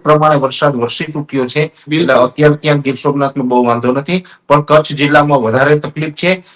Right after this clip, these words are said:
Speaker 1: બીજું, જામનગર જિલ્લાના પણ ઘણા બધા
Speaker 2: બિલકુલ.
Speaker 1: વિસ્તાર એવા છે કે ત્યાં વરસાદની
Speaker 2: જી.
Speaker 1: માત્રા ઓછી છે. રાજકોટ પ્રોપરથી લઈ અને જસદણ, આટકોટ, વિછિયા, પાળિયાદ,
Speaker 2: યસ, યસ.
Speaker 1: ચોટીલા, લીંબડી,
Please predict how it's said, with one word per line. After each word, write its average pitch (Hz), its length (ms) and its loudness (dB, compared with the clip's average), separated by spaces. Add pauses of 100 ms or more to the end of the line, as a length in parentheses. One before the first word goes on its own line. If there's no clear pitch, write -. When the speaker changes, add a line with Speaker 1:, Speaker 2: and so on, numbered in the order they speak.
(120)
Speaker 1:
બીજું, 151 280 0
જામનગર 156 500 2
જિલ્લાના 160 440 0
પણ 156 220 -4
ઘણા 135 160 2
બધા - 20 2
Speaker 2:
બિલકુલ. 151 260 4
Speaker 1:
વિસ્તાર 147 300 0
એવા 143 160 2
છે 147 160 -4
કે 143 100 -4
ત્યાં 135 260 -2
વરસાદની 131 480 -4
Speaker 2:
જી. 120 60 0
Speaker 1:
માત્રા 120 340 0
ઓછી 123 400 -2
છે. 175 280 0 (320)
રાજકોટ 147 560 2
પ્રોપરથી 156 640 0
લઈ 180 300 4 (320)
અને 170 420 4 (200)
જસદણ, 160 520 2
આટકોટ, 151 640 0
વિછિયા, 156 520 2
પાળિયાદ, 151 640 2
Speaker 2:
યસ, - 20 -8
યસ. 117 120 -6
Speaker 1:
ચોટીલા, 147 520 2
લીંબડી, 147 720 -2